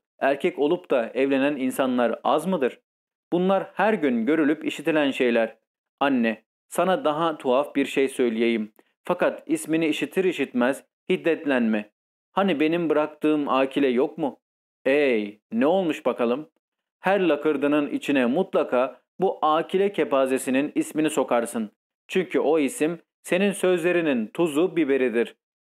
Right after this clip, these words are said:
Söyle, hiddetlenmemeye işte kendimi zorluyorum. Akile'ye ne olmuş? Kocaya mı varmış? Hani ya o günler?"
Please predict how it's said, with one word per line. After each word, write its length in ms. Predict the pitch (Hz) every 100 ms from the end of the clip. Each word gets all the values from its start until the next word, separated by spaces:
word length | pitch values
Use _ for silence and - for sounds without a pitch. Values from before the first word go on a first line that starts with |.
| _
Söyle, 560 | - 202 180 135 110 - _ -
hiddetlenmemeye 920 | 151 156 160 147 160 175 139 120 113
işte 340 | 147 - 147
kendimi 380 | - 151 151 147
zorluyorum. 640 | 156 147 143 143 127 110 104 _ _
Akile'ye 720 | - 127 131 143 151 147 120
ne 120 | 113 151
olmuş? 480 | 165 120 131 - - _ _ _
Kocaya 360 | - 151 156 170
mı 160 | 190 131
varmış? 460 | 117 110 107 - _ _ _
Hani 220 | - 165 143
ya 220 | 117 110
o 100 | 117
günler?" 420 | 117 113 113 -